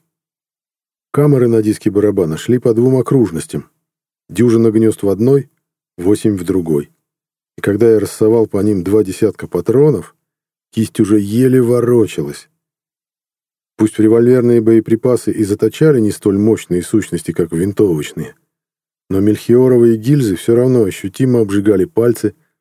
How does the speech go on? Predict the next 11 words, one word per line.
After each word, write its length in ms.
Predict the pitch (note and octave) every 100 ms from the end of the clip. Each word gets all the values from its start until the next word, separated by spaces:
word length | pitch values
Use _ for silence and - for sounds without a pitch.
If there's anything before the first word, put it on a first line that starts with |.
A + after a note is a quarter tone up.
| _
противоестественным 1120 | G#2+ G#2 F#2+ F2 E2 - - G2+ - F2+ F2
холодком. 640 | - E2+ E2+ - - D2 _ _ _ _ _ -
А 120 | F2+
вот 160 | F2
барабан 500 | E2 F2 E2+ G2 A2+
нагрелся. 640 | G#2 F#2+ D#2+ D#2 C#2+ - - _ _ _ _ _ _ -
Пусть 220 | A#2+ -
и 20 |
не 120 | B2
очень 240 | A#2 A2 A2
сильно. 460 | - B2+ F2 C2+